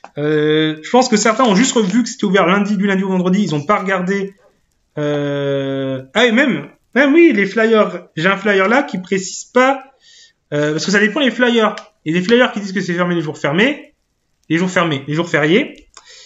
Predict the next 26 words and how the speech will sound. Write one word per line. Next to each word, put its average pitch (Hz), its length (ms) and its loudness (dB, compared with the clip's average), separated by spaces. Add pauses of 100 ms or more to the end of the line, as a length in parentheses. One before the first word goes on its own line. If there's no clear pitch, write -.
(280)
et, 185 160 6
euh, 170 640 4
d'autres 240 260 2
où 208 40 -4
c'est - 120 -4
pas 214 140 0
du 202 100 -4
tout 180 120 -10
précisé, 190 340 -4
c'est 156 160 -4
juste 190 180 0
dit 226 160 4
du 202 80 0
lundi 196 240 2
au 214 80 4
vendredi. 180 400 -2 (140)
Donc 156 100 -4
déjà, 196 180 2
je 208 60 2
pense 208 240 -2
qu'il 151 80 -2
y 139 60 -4
a - 20 -16
plus 277 260 -4
de 240 140 0
gens 214 480 2